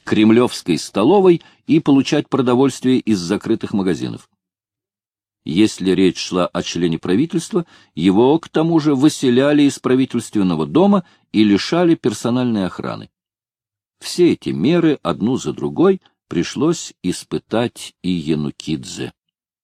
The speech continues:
Просидев в Тбилиси месяца два, он возвратился в Москву. Разумеется, его не ждали тут ни в одной из правительственных квартир, которые предоставляются наиболее важным персонам, прибывающим в столицу с периферии.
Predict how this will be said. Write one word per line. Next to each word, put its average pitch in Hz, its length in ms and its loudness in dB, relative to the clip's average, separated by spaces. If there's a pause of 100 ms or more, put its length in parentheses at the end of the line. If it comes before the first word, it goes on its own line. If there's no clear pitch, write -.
(960)
Просидев 123 640 0
в 90 180 -4
Тбилиси 120 460 2
месяца 101 480 -2
два, 76 300 -4 (360)
он 135 220 2
возвратился 98 720 0
в 80 100 -4
Москву. 82 540 -6 (420)
Разумеется, 85 640 -2
его 69 160 -4
не 76 160 -2
ждали 92 420 -2
тут 85 300 -4
ни 80 80 -2
в 76 60 -2
одной 78 300 -4
из - 100 -10
правительственных 73 760 -8
квартир, 104 460 -2
которые 98 460 0 (220)
предоставляются 101 920 0
наиболее 92 440 4
важным 90 440 0
персонам, 92 560 -2
прибывающим 82 680 -2
в - 60 -12
столицу 85 440 -6
с - 100 -12
периферии. 85 640 -2